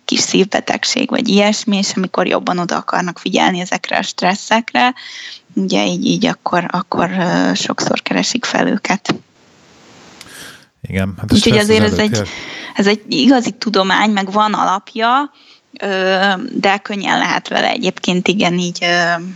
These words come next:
Speaker 1: megkérdőjelezni, ö, laikusként, úgyhogy, úgyhogy, ö, én is az elején hasonlóan álltam hozzá, mint a Timi, hogy,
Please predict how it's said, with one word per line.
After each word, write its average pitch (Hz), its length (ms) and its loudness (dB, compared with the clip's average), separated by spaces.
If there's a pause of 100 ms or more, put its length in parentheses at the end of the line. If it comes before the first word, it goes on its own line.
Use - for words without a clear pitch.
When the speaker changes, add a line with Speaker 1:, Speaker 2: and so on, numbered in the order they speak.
(240)
Speaker 1:
megkérdőjelezni, - 1300 2 (340)
ö, 180 280 2
laikusként, 233 840 2
úgyhogy, 220 280 0
úgyhogy, - 360 2
ö, 185 420 6
én 196 280 4
is 190 140 0
az 185 120 2
elején 180 520 4 (420)
hasonlóan - 540 0
álltam 175 340 -2
hozzá, 180 340 0
mint 180 240 -2
a 196 60 0
Timi, - 320 2
hogy, 190 280 2